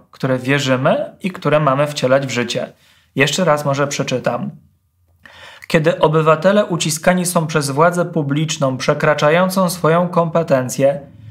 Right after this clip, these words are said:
nie powinni oni wahać się czynić tego, czego obiektywnie wymaga dobro wspólne. Niechaj więc będzie im wolno bronić własnych praw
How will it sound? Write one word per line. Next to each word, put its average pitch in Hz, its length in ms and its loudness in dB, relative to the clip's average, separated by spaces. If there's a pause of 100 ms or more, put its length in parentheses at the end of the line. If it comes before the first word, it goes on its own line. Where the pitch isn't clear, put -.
(140)
nie 180 200 2
powinni 208 840 2
oni 170 360 2
wahać 156 480 2
się 151 140 0
czynić 151 520 -2
tego, 160 480 2
czego 156 340 0
obiektywnie 170 720 2
wymaga 147 420 0
dobro 143 320 0
wspólne. 135 580 -2 (540)
Niechaj 175 420 2
więc 156 260 -2
będzie 151 380 0
im 143 240 -4
wolno 156 400 2
bronić 147 500 0
własnych 165 640 2
praw 131 500 0